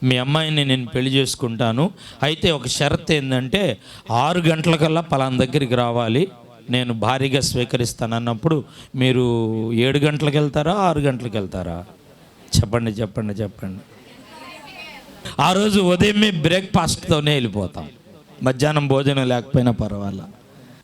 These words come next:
ఆ కలెక్టర్ ఉద్యోగం ఉండిద్దో ఉండదో, ఆ కలెక్టర్కి ఏ అలవాట్లు ఉన్నాయో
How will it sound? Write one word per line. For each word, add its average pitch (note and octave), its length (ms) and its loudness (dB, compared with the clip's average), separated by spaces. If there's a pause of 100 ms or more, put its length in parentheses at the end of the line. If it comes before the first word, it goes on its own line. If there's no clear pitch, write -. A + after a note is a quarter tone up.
(140)
ఆ C#3+ 80 0
కలెక్టర్ D#3 480 -2
ఉద్యోగం D#3+ 440 0
ఉండిద్దో C3+ 400 0
ఉండదో, C3+ 440 0
ఆ E3 120 2
కలెక్టర్కి F3+ 680 -4
ఏ C3+ 100 -2
అలవాట్లు D#3 520 0
ఉన్నాయో F2 420 -4